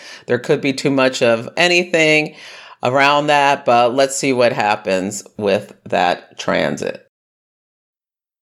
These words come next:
The last thing I want to make you aware of is that there's a last quarter moon on Wednesday,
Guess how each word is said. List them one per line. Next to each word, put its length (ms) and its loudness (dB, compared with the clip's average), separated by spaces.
The 100 2
last 300 4
thing 180 2
I 60 2
want 220 2
to 40 0
make 300 0
you 140 0
aware 420 4
of 180 0
is 180 -4
that 180 0
there's 180 -4
a 60 2
last 560 0
quarter 360 2
moon 520 2
on 340 0
Wednesday, 800 0